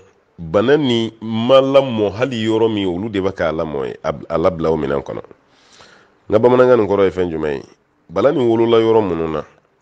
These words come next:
a ye tiɲɛniba kɛ yɔrɔ minnu na, u yɛrɛ ka fɔli la, a bɛɛ ta ka dayɛlɛ yan. Sini ma dayɛlɛ wa? Hali n'a ma kɛ i n'a fɔ kɔrɔlen, sini kɔni dayɛlɛ la, mɔgɔw bɛ ka taga o, mɔgɔw bɛ ka na fɛnɛ o.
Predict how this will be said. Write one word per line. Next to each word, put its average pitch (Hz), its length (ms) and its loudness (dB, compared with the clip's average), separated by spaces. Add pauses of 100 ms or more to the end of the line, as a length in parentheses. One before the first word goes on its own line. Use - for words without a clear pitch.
a 95 80 0
ye 95 80 -2
tiɲɛniba 135 600 0
kɛ 139 140 -4
yɔrɔ 113 220 2
minnu 98 260 0
na, 95 60 2
u 92 140 0
yɛrɛ 95 200 2
ka 92 140 -4
fɔli 113 480 0
la, 76 120 -6 (300)
a 82 60 -12
bɛɛ 95 160 -2
ta 120 100 0
ka 101 120 0
dayɛlɛ 82 320 0
yan. 60 180 -4 (1400)
Sini 120 280 -2
ma 104 120 2
dayɛlɛ 90 380 2
wa? 60 140 -4 (1040)
Hali 110 120 -2
n'a 110 120 4
ma 104 140 4
kɛ 101 160 2
i 101 40 4
n'a 98 80 2
fɔ 92 180 -2
kɔrɔlen, 90 380 -2
sini 117 260 -2
kɔni 87 200 -2
dayɛlɛ 85 260 2
la, 80 80 -2
mɔgɔw 82 340 0
bɛ 98 120 2
ka 82 80 -2
taga 80 220 -4
o, 73 120 -6 (300)
mɔgɔw 90 220 0
bɛ 98 120 2
ka 92 80 0
na 82 120 -2
fɛnɛ 82 200 -6
o. 76 120 -6